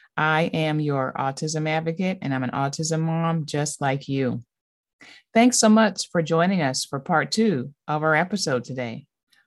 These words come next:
Let's get started. So what are two tips that, um, either parents can employ or, uh, autistic individuals, uh, who, who can, uh, the, who can employ,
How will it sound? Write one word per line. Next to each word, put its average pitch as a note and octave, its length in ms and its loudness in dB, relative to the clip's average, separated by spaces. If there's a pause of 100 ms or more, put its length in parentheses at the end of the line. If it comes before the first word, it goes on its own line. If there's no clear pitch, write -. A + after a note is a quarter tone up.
Let's F#3+ 240 2
get G#3+ 160 2
started. D3 480 0 (800)
So - 180 -8
what E4+ 160 -2
are D#4 100 2
two A#3+ 400 4
tips - 720 -6 (300)
that, D3 520 -2
um, C#3 280 -6
either C#3+ 200 -6
parents A3+ 440 0
can G#3+ 140 -2
employ F3+ 640 -2 (220)
or, E3 540 -2
uh, C#3+ 180 -6
autistic C#3+ 460 -8
individuals, D#3+ 840 -8
uh, C#3 260 -8
who, - 360 -18
who F3 100 -8
can, D#3+ 300 -12 (100)
uh, C#3 200 -10
the, D3 120 -10 (100)
who F3+ 80 -6
can E3+ 200 -6
employ, D3 600 -4